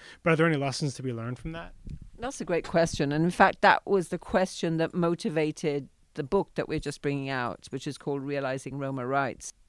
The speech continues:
Speaker 2: One of the big questions was, what can the Roma rights movement learn in a way from the civil rights movement in the U S? As you say, n-, by no means all the problems have been solved, but at least there have been some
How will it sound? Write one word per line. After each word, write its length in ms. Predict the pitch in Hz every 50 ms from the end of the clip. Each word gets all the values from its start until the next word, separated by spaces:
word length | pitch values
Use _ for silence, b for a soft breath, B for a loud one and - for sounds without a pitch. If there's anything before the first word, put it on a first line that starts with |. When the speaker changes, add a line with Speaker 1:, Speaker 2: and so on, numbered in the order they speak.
| - -
Speaker 2:
One 300 | - 180 170 175 185 185
of 80 | 190 160
the 60 | 160 151
big 160 | 139 165 -
questions 640 | - - 165 151 156 - - 156 147 143 143 - -
was, 600 | - 151 135 117 117 120 123 - - - - - _ -
what 420 | - 180 196 202 196 - - -
can 520 | - - 202 175 170 165 160 160 156 151
the 100 | 143 147
Roma 300 | 143 160 165 165 170 160
rights 340 | 156 156 143 113 - - -
movement 540 | 165 151 143 135 143 135 127 120 - - -
learn 400 | 147 156 160 175 175 165 147 143
in 140 | 143 139 139
a 60 | 135
way 260 | 135 139 131 127 131
from 520 | 131 - - - 160 147 143 143 139 143 135
the 340 | 139 127 127 131 127 120 - B B B B B B B
civil 200 | B - 160 160
rights 260 | 151 135 127 - - -
movement 320 | 147 147 139 131 127 -
in 80 | 139 127
the 100 | 131 135
U 220 | 139 143 139 139
S? 220 | 120 - - - -
As 140 | 135 131 -
you 60 | 139
say, 400 | - - 127 95 127 117 80 - _ - -
n-, 160 | 120 98 - - - - _ -
by 220 | 135 - 143 139
no 120 | 143 143 143
means 240 | 143 139 139 135 -
all 120 | 135 135
the 60 | 123
problems 300 | - 160 151 139 135 - -
have 100 | 127 127
been 160 | 135 139 139
solved, 480 | - - 254 254 226 170 156 143 -
but 160 | - 170 165 175
at 120 | 156 -
least 300 | 185 196 202 180 - -
there 140 | 175 160 170
have 340 | 165 190 180 165 170 160 165
been 220 | 175 160 151 147
some 500 | - - - 170 151 147 147 143 139